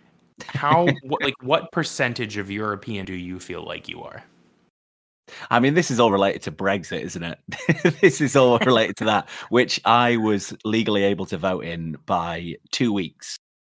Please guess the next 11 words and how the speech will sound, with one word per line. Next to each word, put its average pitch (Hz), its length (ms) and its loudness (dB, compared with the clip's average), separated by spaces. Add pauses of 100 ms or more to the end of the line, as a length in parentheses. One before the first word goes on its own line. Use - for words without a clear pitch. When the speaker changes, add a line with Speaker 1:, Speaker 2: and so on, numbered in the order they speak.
(220)
Speaker 2:
It 92 120 -2
happened 104 280 0
two 110 160 0
weeks 101 220 -2
after 110 220 -2
my 92 180 -2
eighteenth 92 380 -6
birthday. 87 600 -6 (140)
And, 87 420 -8
um, 85 560 -6 (580)
yeah, 90 280 -2